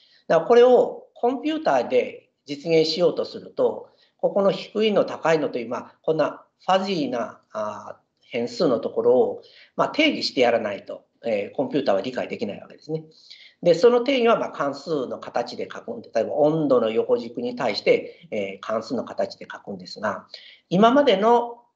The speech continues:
昔のですね、ファジーシステムの設計は、そこをマニュアルでチューニングすると、えー、それで設計するという形でした。それで特性が一番良くなるようにする話だったんですが、それをニューラルネットの学習機能を使って、えー、作れるんでは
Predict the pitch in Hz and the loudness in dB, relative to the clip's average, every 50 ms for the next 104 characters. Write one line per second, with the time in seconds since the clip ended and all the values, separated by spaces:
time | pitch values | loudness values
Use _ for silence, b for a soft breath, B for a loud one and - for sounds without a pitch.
0 | _ _ _ - 185 - 233 208 - 254 240 254 240 - - - - - - - | _ _ _ -12 -2 -2 -2 -2 -2 -4 -4 -4 -6 -6 -12 -14 -20 -18 -4 -2
1 | 160 160 165 170 165 165 190 190 - - 147 123 117 107 101 - 113 101 - - | -2 -2 -2 -6 -8 -8 -10 -12 -6 -6 -6 -4 -4 -8 -8 -8 -8 -10 -10 -12
2 | - - 113 107 110 120 120 113 107 B B B B B B B _ - 190 180 | -8 -6 -4 -2 0 0 0 0 -4 B B B B B B B _ -4 -4 0
3 | - 247 240 233 214 175 135 - - - - 139 131 139 147 156 170 165 165 165 | 4 6 6 8 8 6 4 2 -2 -8 -2 -2 0 0 0 2 2 2 2 2
4 | 170 165 160 165 - 147 143 147 147 147 147 147 151 156 156 156 - 143 139 135 | 0 -2 -2 -4 -8 -6 -6 -4 -4 -4 -4 -4 -4 -4 -6 -6 -8 -14 -14 -16
5 | - _ _ _ _ _ _ _ - 139 123 117 113 - 147 - - - 127 104 | -18 _ _ _ _ _ _ _ -4 -2 -2 -2 -2 -4 -6 -8 -6 -6 -6 -8
6 | - - 147 127 - - 156 160 156 143 120 98 - - - - 98 - - - | -4 -2 -2 -2 -2 -2 -6 -4 -2 -2 -2 -2 -4 -8 -10 -10 -10 -10 -10 -16
7 | - - - _ _ _ _ _ _ _ _ - 220 226 220 208 - 185 - - | -18 -20 -20 _ _ _ _ _ _ _ _ 2 4 4 4 4 2 2 0 4
8 | - 170 143 143 135 139 - 143 131 127 123 117 120 131 123 120 110 107 107 101 | 2 4 6 6 4 4 2 2 2 4 2 0 0 0 -2 -2 -2 -2 -4 -8
9 | 95 - 131 131 120 135 B B B B B _ - - - 120 107 104 95 - | -8 -6 -6 -6 -8 -8 B B B B B _ -20 -12 -10 -10 -8 -8 -8 -8
10 | - 110 117 113 - 98 92 85 - - 85 82 82 - - - 101 117 113 - | -6 -6 -6 -6 -6 -8 -10 -12 -12 -14 -16 -16 -16 -20 -20 -10 -4 -4 -4 -4
11 | - - _ _ _ _ _ _ _ _ _ _ _ _ B B B B B B | -4 -12 _ _ _ _ _ _ _ _ _ _ _ _ B B B B B B
12 | B B B - - 196 233 226 165 160 185 214 240 262 269 277 294 320 320 - | B B B 2 6 8 8 8 6 4 4 4 6 6 4 4 0 -4 -2 -4
13 | - 147 131 113 - 117 - - - - - 202 208 208 - 254 240 233 196 156 | -4 -2 -2 -2 -4 -6 -6 -6 -12 -8 -6 -6 -6 -6 -6 -2 0 2 4 4
14 | 127 - - - - - 123 - - - _ 175 165 127 - - - - _ _ | 2 0 -4 -6 -4 -4 -4 -4 -8 -2 _ 2 2 2 0 -4 -14 -18 _ _
15 | _ - 120 110 101 98 101 - - - - - 113 147 151 147 131 110 - - | _ -4 -2 -2 -2 -4 -6 -10 -14 -18 -14 -8 2 4 4 4 4 0 -6 -12
16 | - | -16